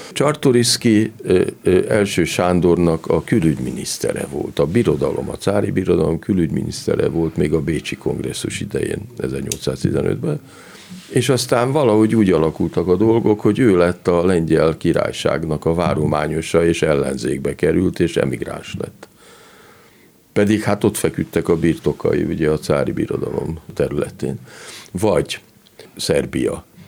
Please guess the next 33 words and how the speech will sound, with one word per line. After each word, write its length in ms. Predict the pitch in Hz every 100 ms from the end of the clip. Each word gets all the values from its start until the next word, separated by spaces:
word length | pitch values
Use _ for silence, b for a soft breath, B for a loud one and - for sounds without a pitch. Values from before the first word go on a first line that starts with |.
| B
Ugye, 240 | 92 104 104
hát 120 | 110
Szerbiából 680 | 135 110 95 87 85 87 87
mentek, 540 | 87 82 - 87 -
meg 180 | 78 76
Bulgáriából 760 | 85 80 73 73 50 - 82
mentek 360 | 73 73 78 73
ki 140 | -
a 100 | 71
legkésőbb, 640 | 73 69 - - - - 69
a 60 |
tizenkíncedik 720 | - 69 60 - 64 - -
században 560 | - - - - 101 -
mentek 320 | - - - -
csak 200 | 104 -
ki 120 | -
a 80 | -
törökök, 480 | 90 87 92 95
tehát 240 | - 78 78
ott 160 | 76
ötszáz 420 | - - 62 60 64
évig 320 | 64 67 -
voltak, 340 | - - 64
és 180 | 64 65
nem 140 | -
százötven 640 | - - - - - - -
évig, 280 | - 80 82
mint 140 | 80
nálunk. 380 | 87 90 104 101
Ez 140 | 95
elég 280 | 95 82 71
nagy 120 | 69
különbség. 560 | - - - - 50